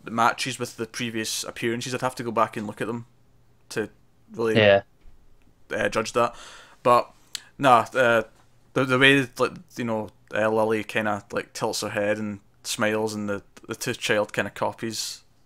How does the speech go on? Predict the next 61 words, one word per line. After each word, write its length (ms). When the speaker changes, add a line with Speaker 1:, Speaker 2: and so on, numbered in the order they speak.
Speaker 2:
Yeah. 640
Speaker 1:
copies 320
Speaker 2:
And 60
Speaker 1:
her 80
Speaker 2:
then 80
she 200
Speaker 1:
actions. 80
Speaker 2:
just 200
kind 140
of 140
follows 500
it 140
under 280
the 120
bed. 340
Speaker 1:
Yeah. 240
Kid's 220
Speaker 2:
Ah. 60
Speaker 1:
brave, 360
I'll 100
give 120
her 60
that. 340
<laughs> 140
Like, 340
Speaker 2:
Yeah. 240
Speaker 1:
she's 240
like, 120
"No, 160
this 160
isn't 180
creepy. 320
No, 240
this 140
isn't, 160
no, 280
this 200
is, 60
oh, 100
this 120
is 160
Speaker 2:
No, 80
Speaker 1:
fun." 300
Speaker 2:
there's, 160
there's 220
a, 180
there's 220
a 80
child 480
thing 340
s-, 240
made 180
of 180
teeth 420
sat 260
on 80
the 60
end 100
of 60
my 100
bed. 340